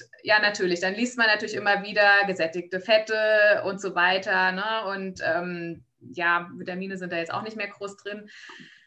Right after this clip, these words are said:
Also man weiß natürlich, das ist ungesund. Das ist jetzt so dieses Faktenbasierte. Und da brauchte ich tatsächlich nochmal dieses in mich reinfühlen. Also da haben mir die Fakten jetzt nicht gereicht, um zu sagen, ich esse das nicht mehr, sondern, ähm, ich habe dann einfach mal angefangen, darauf zu achten, wie geht's mir denn eigentlich, wenn ich das gegessen habe? Klar, das schmeckt erstmal lecker, ne? Ich esse das gern.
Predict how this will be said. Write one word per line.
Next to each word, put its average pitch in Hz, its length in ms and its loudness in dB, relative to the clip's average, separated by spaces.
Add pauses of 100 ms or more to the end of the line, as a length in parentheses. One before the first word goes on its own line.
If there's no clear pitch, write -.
(300)
Also 208 240 2
man 202 180 2
weiß 214 220 4
natürlich, 233 360 -4
das 208 140 -8
ist 190 120 -12
ungesund. 196 520 -4
Das 190 100 -8
ist 190 120 -10
jetzt 196 160 -6
so 202 80 -6
dieses 185 280 -10
Faktenbasierte. 196 1200 -6
Und 202 440 -8
da 190 80 2
brauchte 240 320 0
ich 240 60 -8
tatsächlich 233 420 -2
nochmal 220 260 -4
dieses 202 220 -14
in 220 200 -4
mich 190 200 -8
reinfühlen. 294 960 0
Also 214 220 0
da 214 100 2
haben 220 80 2
mir 220 100 -4
die 208 60 -8
Fakten 233 400 -4
jetzt 196 200 -6
nicht 240 200 0
gereicht, 262 320 2
um 254 80 0
zu 247 140 -6
sagen, 240 260 0
ich - 160 -6
esse 254 220 -6
das 254 100 -12
nicht 254 160 -4
mehr, 254 280 -4
sondern, 220 440 -4
ähm, 208 340 -4
ich - 180 -12
habe 180 100 -10
dann 185 120 -4
einfach 196 280 0
mal 190 100 -4
angefangen, 208 420 -6
darauf 190 180 -10
zu - 100 -8
achten, 220 400 -10
wie 214 100 -16
geht's 254 200 -10
mir 370 100 -6
denn 285 120 -2
eigentlich, 170 320 0
wenn 170 120 -8
ich 170 100 -12
das 175 160 -10
gegessen 170 380 -10
habe? 165 100 -16
Klar, 196 160 0
das 156 140 -4
schmeckt 180 240 -8
erstmal 165 340 -14
lecker, 320 300 -2
ne? 254 280 -2
Ich 240 140 -8
esse - 140 -12
das - 180 -18
gern. 254 380 -4